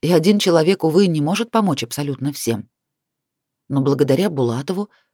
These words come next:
для одной маленькой девочки что-то изменилось. Она получила свой шанс на спасение,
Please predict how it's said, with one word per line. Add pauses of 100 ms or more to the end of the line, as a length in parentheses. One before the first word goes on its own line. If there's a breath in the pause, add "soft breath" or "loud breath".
(140)
для
одной
маленькой
девочки
что-то
изменилось. (560 soft breath)
Она
получила
свой
шанс
на
спасение,